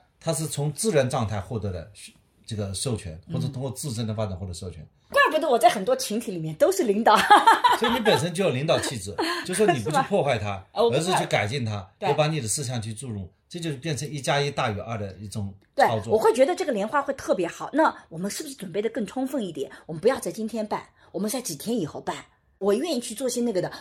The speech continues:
Speaker 2: 我们，我们如果排些那个能够默契得更好，这样我把时间也延后了。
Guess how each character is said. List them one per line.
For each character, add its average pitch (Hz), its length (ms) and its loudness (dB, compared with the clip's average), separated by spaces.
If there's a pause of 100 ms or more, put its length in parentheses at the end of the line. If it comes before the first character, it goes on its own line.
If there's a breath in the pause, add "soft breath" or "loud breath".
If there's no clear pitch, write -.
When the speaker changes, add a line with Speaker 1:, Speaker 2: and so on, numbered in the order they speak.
Speaker 2:
我 170 80 -2
们， 269 200 2
我 202 120 2
们 196 160 2 (120)
如 196 140 -2
果 247 80 -4
排 - 240 -6
些 208 220 2
那 214 120 -2
个 175 140 -4 (140)
能 190 120 -2
够 220 80 4
默 254 220 4
契 - 160 0
得 208 80 4
更 226 160 0
好， - 180 -10 (140 loud breath)
这 - 80 4
样 427 100 8
我 220 60 2
把 240 100 2
时 208 200 -4
间 320 180 2
也 226 80 4
延 143 180 -4
后 - 200 0
了。 170 80 0